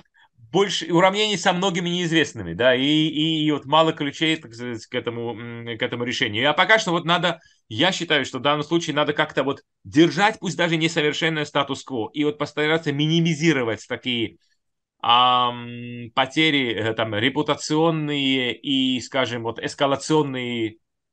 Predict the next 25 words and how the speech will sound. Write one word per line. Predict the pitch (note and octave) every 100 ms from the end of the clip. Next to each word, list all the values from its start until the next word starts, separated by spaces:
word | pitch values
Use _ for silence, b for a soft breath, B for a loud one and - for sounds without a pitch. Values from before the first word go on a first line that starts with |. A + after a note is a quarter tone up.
| _ _
скажем, | G#2 A2 A#2 A#2
э, | A#2 A#2 A#2 A2+
сложности | B2+ E3+ D3+ C#3+ C3+
и | C3
риски, | F3 D3
которые | C#3 C3 C3+
связаны | B2+ C#3 C#3 C3+ A#2
с |
последними | - A2+ B2+ A#2+ A#2 A2+
инцидентами. | A2 G#2 F#2+ E2 D2+ F2
Главное, | G2+ A#2+ D3 D3
чтобы | C3+ C#3 C3+
вот | B2+ B2+ B B
хотя | D#3 G3+ G3+
бы | F#3+
вот | E3+
на | E3+
этом | D#3+ D3+
этапе, | D3+ C#3 A#2+
так | A#2+
сказать, | G#2+ A2+
заморозить, | A#2+ C3 C#3+ F#3+ A3 - b b b _ -
подождать | D#3 E3+ D#3 F#3+ E3+
какое-то | C#3 C#3+ B2+
время, | A2+ C3+ D3 G3+